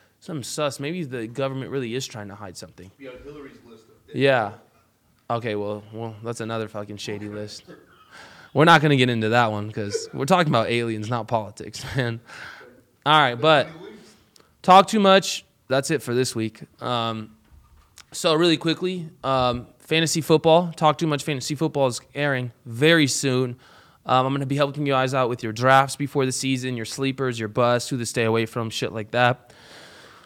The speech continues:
Speaker 1: Um, Tapper will be joining me. Um, we'll be doing this together,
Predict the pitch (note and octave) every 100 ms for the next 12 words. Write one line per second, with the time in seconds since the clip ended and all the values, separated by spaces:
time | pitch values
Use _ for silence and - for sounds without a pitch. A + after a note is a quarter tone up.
0 | _ - C#3+ C3+ C3 C3 E3 D#3 C#3+ C#3+
1 | B2 A#2+ B2+ B2 B2 A#2+ B2+ B2+ - A#2+
2 | A2+ G#2+ G#2+ G#2 G#2+ _ _ _ _ _
3 | - B2 A#2+ A#2+ A2 A2 - G2 F#2+ A2